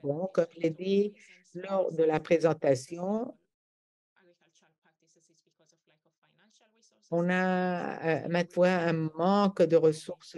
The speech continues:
financières et un manque de, d'informations confiables. Donc, bien évidemment,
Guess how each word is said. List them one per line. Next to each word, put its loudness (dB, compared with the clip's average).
financières 0
et 2
un -2
manque -2
de, 6
d'informations -2
confiables. -2
Donc, 0
bien 0
évidemment, 0